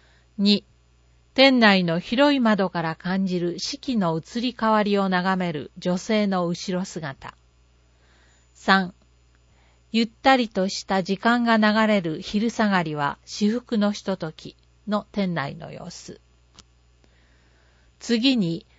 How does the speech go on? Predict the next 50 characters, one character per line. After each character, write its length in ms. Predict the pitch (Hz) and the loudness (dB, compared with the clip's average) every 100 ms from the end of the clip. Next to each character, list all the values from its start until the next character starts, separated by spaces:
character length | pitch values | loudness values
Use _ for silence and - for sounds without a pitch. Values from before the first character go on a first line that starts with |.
| _ | _
良 200 | 254 320 | 0 2
い 100 | 269 | 2
時 140 | 175 196 | -2 -4
間 280 | 226 226 | 0 -2
と 180 | 220 214 | -2 -4
ご 180 | 190 196 | 0 0
一 100 | 214 | 0
緒 320 | - - 196 | -4 -4 -4
に、 240 | 185 180 - _ _ _ | -2 -6 -10 _ _ _
カ 180 | - 214 | -2 -2
フ 120 | 214 | 2
ェ 80 | 262 | 2
メ 200 | 262 254 | 2 0
ニ 260 | 233 180 156 | 0 0 -4
ュ 40 | |
ー、 40 | - _ _ _ _ _ | -10 _ _ _ _ _
ス 260 | - - 247 | -16 -4 0
イ 220 | 277 311 | 2 2
ー 60 | 254 | 0
ツ 200 | - 185 | -8 -4
や 180 | 170 170 | 0 2
ラ 160 | 202 | 4
ン 80 | 220 | 2
チ 180 | 208 160 | 0 -6
な 160 | 156 160 | -8 -6
ど、 240 | 156 - _ | -6 -8 _
当 220 | - 330 | 2 4
店 420 | 311 196 180 165 185 | 4 0 -2 -2 0
人 240 | 220 254 | 0 0
気 180 | 247 240 | -2 0
メ 200 | 226 214 | 2 2
ニ 140 | 185 | 0
ュ 60 | 165 | -2
ー 40 | |
の 160 | 151 151 | -4 -8
一 280 | 160 - 269 | -6 -4 0
部 100 | 180 | -2
を 100 | 160 | -2
紹 280 | - 147 - | -6 -6 -8
介。 280 | 143 160 - _ _ _ _ | -10 -10 -14 _ _ _ _
写 200 | - 214 | -2 -2
真 240 | 208 240 233 | 0 -2 0
が 140 | 214 | 0
三 260 | 220 208 180 | 0 0 0
枚 240 | 151 147 | -4 -6
あ 100 | 147 | -12
り 100 | 147 | -14
ま 140 | 147 | -14
す。 220 | 180 - _ _ _ _ _ _ - | -18 -20 _ _ _ _ _ _ -6
一、 460 | 190 - 214 196 | -6 -4 -4 -6